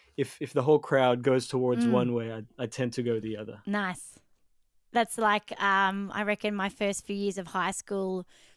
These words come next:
Speaker 2: um, uh, you know, everyone wanted to be a, a, a, a Hills District surfy, yet we all lived at least an hour and a half away from the beach. <laughs> And then
Speaker 1: <laughs>
Speaker 2: I started hanging around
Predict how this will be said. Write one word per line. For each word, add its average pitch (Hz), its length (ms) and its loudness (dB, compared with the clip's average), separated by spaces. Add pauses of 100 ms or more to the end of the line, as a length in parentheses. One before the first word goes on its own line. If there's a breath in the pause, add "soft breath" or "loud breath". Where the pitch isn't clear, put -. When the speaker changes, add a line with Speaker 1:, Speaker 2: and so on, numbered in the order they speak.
(200 soft breath)
Speaker 2:
um, 180 560 -2 (140)
uh, 180 200 -4
you 190 120 -4
know, 175 100 -4
everyone 196 560 -2
wanted 190 180 -2
to - 60 -12
be 190 200 -4
a, 185 100 -6
a, 180 560 -6 (200)
a, 180 320 -4
a 185 140 -4
Hills 220 360 -2
District - 460 -6
surfy, 196 640 -2 (420 soft breath)
yet 196 400 0
we 202 160 0
all 208 140 2
lived 202 340 -2 (300)
at 208 100 -2
least 202 320 -2
an 202 60 -4
hour 190 280 -2
and 190 120 -2
a 175 40 -4
half 185 300 -2
away 196 200 -2
from 202 180 -2
the 196 100 0
beach. 202 580 -4
<laughs> - 40 -20 (920 loud breath)
And 262 240 8
then 262 220 4
Speaker 1:
<laughs> - 20 4
Speaker 2:
I 233 520 4 (300)
started 214 380 0
hanging 214 320 -2
around 196 480 -2